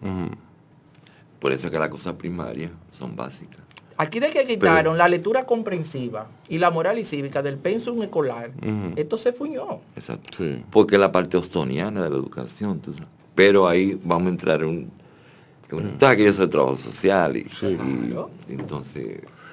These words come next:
Speaker 1: Bueno, yo he hecho
Speaker 2: Bueno.
Speaker 1: trabajo social y, y da
Speaker 2: Bueno,
Speaker 1: pena
Speaker 2: tú, tú,
Speaker 1: la
Speaker 2: eternamente,
Speaker 1: situación.
Speaker 2: pero cada vez que tú enfrentas un gru-, no enfrentas, sino participas en un grupo que por lo menos queda-, quedaron muy satisfechos contigo,
Speaker 1: Ujú.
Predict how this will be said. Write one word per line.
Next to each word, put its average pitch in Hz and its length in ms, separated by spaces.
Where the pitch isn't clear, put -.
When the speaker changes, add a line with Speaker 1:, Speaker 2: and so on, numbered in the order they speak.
Speaker 1:
Bueno, - 200
yo 123 160
he 104 40
hecho 104 160
Speaker 2:
Bueno. 98 240
Speaker 1:
trabajo 104 180
social 160 500
y, 120 300
y 107 200
da 107 140
Speaker 2:
Bueno, 110 160
Speaker 1:
pena 165 200
Speaker 2:
tú, 135 60
tú, 104 120
Speaker 1:
la 110 60
Speaker 2:
eternamente, 110 300
Speaker 1:
situación. 117 440
Speaker 2:
pero 95 220
cada 87 300
vez 90 120
que 87 120
tú 87 100
enfrentas 82 540
un 82 140
gru-, - 240
no 92 160
enfrentas, 82 720
sino 73 320
participas 76 540
en 80 60
un 85 80
grupo 82 360
que 85 80
por 82 140
lo 73 80
menos 78 200
queda-, 76 220
quedaron 76 340
muy 80 100
satisfechos 76 680
contigo, 78 640
Speaker 1:
Ujú. 120 40